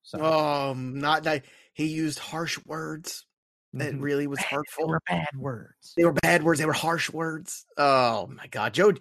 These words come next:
Speaker 2: Joe Judge is like, he doesn't care. He gives
Speaker 1: Yeah.
Speaker 2: zero, eh, you know, zero
Speaker 1: He
Speaker 2: Fs, Joe Judge. He, he's
Speaker 1: Coaching
Speaker 2: pissing
Speaker 1: badger?
Speaker 2: everybody off.
Speaker 1: Is that what he is? <laughs>
Speaker 2: What's that?
Speaker 1: He's the coaching badger, like the, the honey badger.
Speaker 2: Yeah,
Speaker 1: He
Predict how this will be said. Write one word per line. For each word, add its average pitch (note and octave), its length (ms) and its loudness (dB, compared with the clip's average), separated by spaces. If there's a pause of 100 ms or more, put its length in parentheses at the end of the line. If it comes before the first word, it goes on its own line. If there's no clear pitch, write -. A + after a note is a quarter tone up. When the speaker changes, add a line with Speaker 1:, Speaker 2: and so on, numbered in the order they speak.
(180)
Speaker 2:
Joe A#3+ 220 6
Judge E3 340 4
is C3+ 140 -4
like, B2+ 240 -8 (260)
he G3+ 140 -2
doesn't F3 280 2
care. C#3+ 460 0 (300)
He F3+ 80 0
gives F3 320 2
Speaker 1:
Yeah. C#3 40 -4
Speaker 2:
zero, E3+ 340 6
eh, D3 280 -2
you E3 160 2
know, C#3 260 0
zero F3+ 440 6
Speaker 1:
He D#3+ 60 4
Speaker 2:
Fs, D#3 320 2
Joe B2 240 -6
Judge. A#2 320 -6
He, F3 220 -2 (160)
he's G#3+ 240 -2
Speaker 1:
Coaching F3+ 200 8
Speaker 2:
pissing G3 100 0
Speaker 1:
badger? F3+ 160 8
Speaker 2:
everybody D#3+ 320 4
off. B2+ 240 2
Speaker 1:
Is - 80 -20 (100)
that D3 80 2
what D#3 140 6
he D#3 80 8
is? E3+ 340 6
<laughs> - 1000 -14
Speaker 2:
What's D#3+ 240 -2
that? G#3+ 220 2 (340)
Speaker 1:
He's D#3+ 160 4
the D#3+ 60 4
coaching E3+ 460 4
badger, F3+ 480 4 (200)
like C#3 200 -4
the, C#3+ 280 2
the C#3 80 2
honey D3+ 240 2
badger. D#3+ 420 2 (200)
Speaker 2:
Yeah, G4 60 -6
Speaker 1:
He F#4+ 60 -8